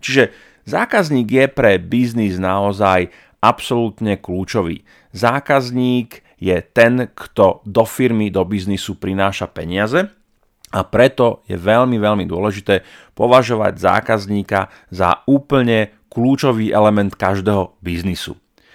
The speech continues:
Poviete si: "Jasne, však to je úplne samozrejme, veď ako inak by to mohlo fungovať, ako inak by to mohlo byť?" No, priatelia, čudovali by ste sa. A ja mám také akoby takú obľúbenú storku alebo takú prúpovidku, e,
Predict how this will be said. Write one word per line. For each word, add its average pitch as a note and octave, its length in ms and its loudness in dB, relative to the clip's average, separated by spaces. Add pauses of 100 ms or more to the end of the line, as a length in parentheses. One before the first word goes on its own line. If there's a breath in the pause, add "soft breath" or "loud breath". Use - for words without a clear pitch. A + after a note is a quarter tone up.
(220 soft breath)
Poviete C#3+ 320 2
si: C3 320 -4 (320)
"Jasne, G#2 320 -8
však - 240 -12
to E2+ 160 -6
je - 80 -8
úplne E2 400 -6
samozrejme, F#2+ 640 -2
veď E2 320 -4
ako - 160 -6
inak A2 400 0
by F2+ 80 -8
to F#2 160 -4 (160)
mohlo F2 480 -2
fungovať, A#2 480 0
ako - 160 -16
inak A2 240 -4
by F2 160 -12
to G2+ 160 -4
mohlo F2+ 320 -4
byť?" E2+ 240 -12
No, E3+ 240 -2
priatelia, F3 480 0 (400 loud breath)
čudovali E3+ 480 4
by A#2 160 -4
ste - 240 -6
sa. C3 320 0 (320 loud breath)
A A2 320 2
ja B2 80 4
mám A#2+ 240 0
také A#2+ 240 -2
akoby A#2 320 -4
takú A2+ 320 -4
obľúbenú C3 480 2
storku - 400 2
alebo A2 320 2 (240 loud breath)
takú A2 240 -4
prúpovidku, C3 800 0
e, - 20 -10